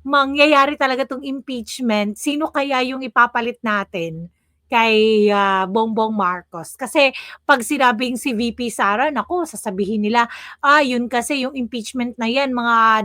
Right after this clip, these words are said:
D D S lang yung gusto niyan." Kaya yan. So, talaga, guys,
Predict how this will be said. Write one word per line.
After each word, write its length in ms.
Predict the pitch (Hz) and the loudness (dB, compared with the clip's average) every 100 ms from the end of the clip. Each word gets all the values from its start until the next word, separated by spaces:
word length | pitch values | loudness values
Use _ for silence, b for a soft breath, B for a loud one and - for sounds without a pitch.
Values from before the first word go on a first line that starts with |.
| 190 | -2
D 20 | 247 | -4
D 60 | 208 269 262 | -4 -4 -6
S 160 | - | -6
lang 320 | 240 247 254 254 | -2 0 0 -4
yung 160 | 240 | -6
gusto 320 | 220 - 247 | -6 -8 -8
niyan." 400 | 214 240 254 233 214 B B _ | -6 -2 0 -2 -6 B B _
Kaya 400 | - 240 226 214 | -4 0 0 0
yan. 320 | 220 240 247 240 | 0 0 -2 -2
So, 400 | 269 240 240 - | -4 -4 -4 -4
talaga, 320 | 311 294 302 | -2 -2 -4
guys, 560 | 247 262 247 - - | -2 -2 -2 -10 -14